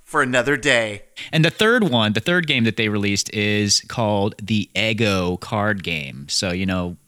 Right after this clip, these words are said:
Speaker 2: Eleven loves Eggo waffles. And, uh, I, the description on the Amazon site says, quote, "Players must escape from the Upside Down and get rid of all their Eggo cards before the Demogorgon attacks.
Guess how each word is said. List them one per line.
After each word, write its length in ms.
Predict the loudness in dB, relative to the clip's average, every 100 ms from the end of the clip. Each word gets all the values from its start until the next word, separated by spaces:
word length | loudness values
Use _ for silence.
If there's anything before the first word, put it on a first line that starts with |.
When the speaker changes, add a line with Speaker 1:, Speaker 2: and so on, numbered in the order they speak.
| -8
Speaker 2:
Eleven 380 | -2 -2 -2 -2
loves 240 | -4 -6
Eggo 280 | -4 -2 -2
waffles. 680 | 0 -2 -4 -8 -2 0 0 -2 -16 -20 -20 -20 -20 -4
And, 420 | 0 2 2 2
uh, 460 | 2 2 2 0 -2 -8 _
I, 100 | -4 -4
the 220 | -4 0
description 560 | 0 2 0 0 0
on 160 | 2 2
the 160 | 0 0
Amazon 480 | 2 2 2 0
site 300 | 2 0 0
says, 480 | 0 2 2 2 0 -4 -12
quote, 680 | -6 0 2 2 0 -4 -10 -16 _ _ _ _ _
"Players 440 | -4 0 2 2 2
must 220 | 0 0
escape 480 | -2 0 0 -2 -2
from 160 | -4
the 160 | -2 -4
Upside 400 | -4 -2 0 0
Down 540 | 0 0 0 -2 -4 -8 -10
and 120 | -6
get 160 | -4 -2
rid 160 | -2 -2
of 100 | -2
all 160 | -2 0
their 160 | 0 0
Eggo 360 | 0 2 0
cards 440 | 0 -2 0 -2 -4
before 400 | -8 -4 -2 -2
the 80 |
Demogorgon 680 | -2 0 0 0 -2 -4 -6
attacks. 640 | -6 -6 -6 -4 -2 -2